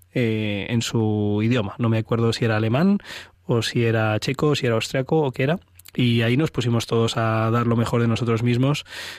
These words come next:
cantando cada uno en nuestra, en nuestra propia lengua. Em,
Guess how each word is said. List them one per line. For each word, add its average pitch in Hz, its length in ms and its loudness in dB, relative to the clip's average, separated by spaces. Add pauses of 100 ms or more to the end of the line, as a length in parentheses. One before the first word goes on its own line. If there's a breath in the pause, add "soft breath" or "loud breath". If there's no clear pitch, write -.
(160 loud breath)
cantando 120 440 2
cada 117 200 0
uno 117 180 2
en 120 100 2
nuestra, 107 720 -2 (300)
en 123 120 2
nuestra 113 240 0
propia 117 300 -2
lengua. 113 380 0 (760)
Em, 117 680 2